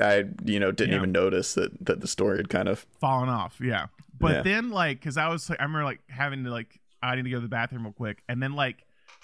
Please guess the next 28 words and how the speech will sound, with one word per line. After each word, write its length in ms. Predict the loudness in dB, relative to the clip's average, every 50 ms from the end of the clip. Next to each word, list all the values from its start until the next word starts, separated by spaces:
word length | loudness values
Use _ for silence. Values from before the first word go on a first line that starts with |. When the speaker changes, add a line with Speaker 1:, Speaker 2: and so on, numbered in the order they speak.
| _
Speaker 2:
the 100 | -4 -2
last 440 | -2 0 2 2 2 2 0 -2 -4 -2
hour 340 | -2 0 0 0 -2 -4
kicks 360 | -6 -6 -8 -8 -8 -6 -8 -8
in. 60 | -6
I'm 80 | -4 -4
like, 140 | -6 -8 -8 -6
"Well, 260 | -2 0 0 0 -2
I 80 | -4 -10
can't 300 | -8 -4 -4 -4 -2 -2
leave 260 | -2 -2 -2 -2 -4
now." 400 | -4 -4 -4 -4 -4 -6 -6 -8 -12 _ _ _ _ _ _
Because 300 | -6 -2 0 0 4 6
that 320 | 8 8 8 8 6 6
Speaker 1:
<laughs> 0 |
Speaker 2:
last 480 | 6 6 6 8 6 6 6 4 4 4
hour 680 | 2 2 2 2 0 0 2 2 2 0 0 -2 -4 -6 _ _ _ _ _ _ _ _
is 240 | -4 0 0 0 0 0
just, 360 | 0 0 0 0 0 -2 0
like, 340 | 0 0 0 0 -4 -8 _ _ -2
a 200 | 0 0 0 0
train 840 | -4 _ -16 -14 -10 -6 -2 0 2 2 2 0 0 0 -2 -4
going 380 | -2 -2 -2 -2 0 -2 -2 -2
downhill 1000 | 0 0 0 0 -2 -2 -4 -4 -4 -2 -2 0 0 -2 -2 -4 -6 -8 -12 -16 _ _ _ _ _ _
full 180 | -8 -8 -8 -6
force. 520 | -8 -8 -8 -8 -8 -8 -8 -10 -10 -10 _ _ _ _ _ _ _ _ _
Like, 560 | -4 -2 0 0 0 0 -2 -4 -6 -10 _ _ _ _ _ _ _ _
he, 420 | -8 -2 0 2 2 2 0 -2